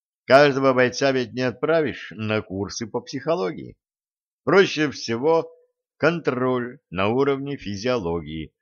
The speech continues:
Побойся по мелочи и посмотри, что в это время происходит с твоей организмой.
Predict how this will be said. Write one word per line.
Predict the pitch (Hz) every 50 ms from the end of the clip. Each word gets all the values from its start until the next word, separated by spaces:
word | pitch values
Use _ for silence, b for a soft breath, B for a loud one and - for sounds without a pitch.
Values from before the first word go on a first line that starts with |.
| _ _ _ _ _ _ _ _ _ _ _ _ _ -
Побойся | 147 170 185 220 214 196 - - 101 87
по | - - 131
мелочи | 131 131 123 107 95 107 98 - 143
и | 156
посмотри, | 143 185 170 170 - 165 175 185 180 - - 110 110 104 95 98 101 b b b b b b
что | - - 117
в | 110
это | 110 107 104 104
время | 101 107 104 104 104 98
происходит | - 104 107 107 101 - - 190 190 180 175 175 170 -
с | - 117 - -
твоей | - 123 120 113 113 117 131 143
организмой. | 139 135 131 131 135 165 160 135 107 92 82 - 80 87 85 85 82 76